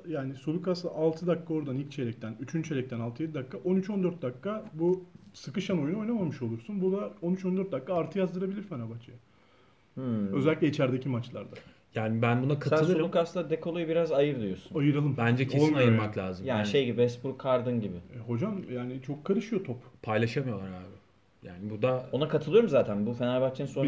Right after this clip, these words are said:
Speaker 2: sorunlarından
Speaker 1: şöyle
Speaker 2: biri.
Speaker 1: bir sorun oluyor. Saha içinde gördünüz mü bilmiyorum da hani de-, de-, Derek Williams kime gideceğini bilmiyor.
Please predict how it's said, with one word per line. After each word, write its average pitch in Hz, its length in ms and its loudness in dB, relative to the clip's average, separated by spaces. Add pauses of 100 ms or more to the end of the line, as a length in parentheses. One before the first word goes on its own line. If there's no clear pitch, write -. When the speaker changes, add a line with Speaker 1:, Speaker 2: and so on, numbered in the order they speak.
(140)
Speaker 2:
sorunlarından 143 100 -2
Speaker 1:
şöyle 190 160 8
Speaker 2:
biri. 254 60 4
Speaker 1:
bir 233 60 2
sorun 117 340 0
oluyor. 113 260 -4
Saha 135 260 -2
içinde 151 220 -2
gördünüz 143 460 -2
mü 135 100 -2
bilmiyorum 151 380 -2
da 185 160 -2
hani 127 240 -4 (340)
de-, 120 340 -6
de-, 120 200 -4
Derek 143 240 2
Williams 185 340 2
kime 180 340 0 (500)
gideceğini 156 480 0
bilmiyor. 143 340 -2